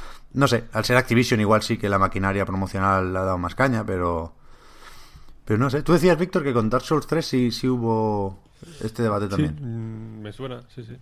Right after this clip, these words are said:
Speaker 2: Yo creo que lleva de-, o-, y con el Bloodborne también. Yo, o sea, yo creo que este debate ha, ha ido saliendo, mm, con cada Dark Souls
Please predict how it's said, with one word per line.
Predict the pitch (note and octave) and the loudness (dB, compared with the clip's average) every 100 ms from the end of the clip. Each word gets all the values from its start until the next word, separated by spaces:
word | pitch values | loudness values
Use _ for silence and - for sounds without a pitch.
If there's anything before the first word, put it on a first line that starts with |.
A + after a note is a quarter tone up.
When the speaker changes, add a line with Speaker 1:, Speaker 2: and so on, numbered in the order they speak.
| - - | -20 -6
Speaker 2:
Yo | A2+ | 0
creo | C3 | 2
que | C#3+ | 2
lleva | C#3 B2+ A2+ G#2+ | 2 -2 -2 -6
de-, | G#2 A2+ - | -8 -10 -8
o-, | A2 | -8
y | A2 | -6
con | G#2 | -4
el | F#2+ | -4
Bloodborne | E2 C3 A2+ A2+ A2+ | -2 -4 -2 -6 -6
también. | F#2 G2+ A#2 G#2 | -10 -8 -10 -10
Yo, | G#2+ G2 | -10 -10
o | |
sea, | G#2+ A2 | -4 -2
yo | A#2+ | 0
creo | C3+ | 0
que | |
este | C#3 C3 | 0 0
debate | B2 B2 B2 | 2 0 -2
ha, | - G2+ - - - - - - - - - - - - - - | -4 -12 -20 -20 -20 -20 -20 -20 -20 -20 -20 -20 -20 -20 -20 -8
ha | A2 | -2
ido | A2 A2+ G2+ - - | 2 2 -2 -8 -18
saliendo, | - G2+ G2+ G2+ G2+ G#2 G2 F#2+ F#2 | -2 2 2 2 2 2 2 0 -4
mm, | F#2 F#2 F2+ G#2+ - - - - - - | -6 -8 -8 -12 -20 -20 -20 -20 -20 -12
con | G2 | -10
cada | F#2+ F2+ F2 | -6 -6 -4
Dark | F#2+ F2+ | -6 -4
Souls | G2+ F#2+ F#2+ F#2 | -2 0 0 -6